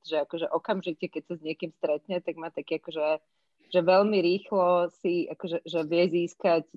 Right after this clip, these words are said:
takú náklonnosť ľudí a, a veľmi rýchlo ako keby ľudia idú v-, aj do veľmi osobných tém s ňou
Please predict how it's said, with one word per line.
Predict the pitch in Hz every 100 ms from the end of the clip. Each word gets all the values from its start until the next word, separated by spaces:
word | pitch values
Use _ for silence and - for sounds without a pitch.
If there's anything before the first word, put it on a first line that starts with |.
| -
takú | 160 -
náklonnosť | 165 147 151 226 185 185 185 170 -
ľudí | 165 170 170 196 196
a, | 180 165
a | - 147 143
veľmi | 170 180 185
rýchlo | 160 156 _ 175 156
ako | 180
keby | - 156 156 160
ľudia | 160 165
idú | 151 160
v-, | 156 - -
aj | 160
do | 160 151
veľmi | 160 190 202
osobných | 160 170 185 160 151 -
tém | 147 135 175 226
s | _
ňou | 185 196 262